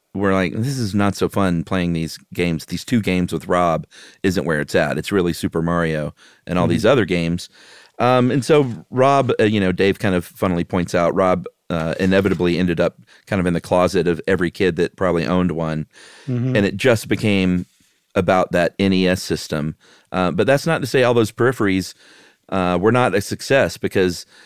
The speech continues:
Speaker 1: that Zapper, uh, and the game Duck Hunt were both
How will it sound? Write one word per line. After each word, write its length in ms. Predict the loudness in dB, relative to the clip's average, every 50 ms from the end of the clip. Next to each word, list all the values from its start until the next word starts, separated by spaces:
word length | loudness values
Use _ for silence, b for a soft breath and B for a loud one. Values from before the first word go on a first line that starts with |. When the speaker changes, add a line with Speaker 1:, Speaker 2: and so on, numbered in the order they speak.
| b b b b
Speaker 1:
that 200 | 0 2 2 2
Zapper, 580 | 2 2 2 2 2 2 2 2 2 0 -2 -6 _ b b b b b b b b b -4
uh, 380 | 0 2 2 4 4 2 2 2 2
and 140 | 2 2 2
the 40 | 2
game 260 | 2 2 2 4 4
Duck 240 | 4 2 2 2 2
Hunt 260 | 0 0 0 0 -2 0
were 160 | 0 2 2
both 360 | 4 4 4 2 2 0 -6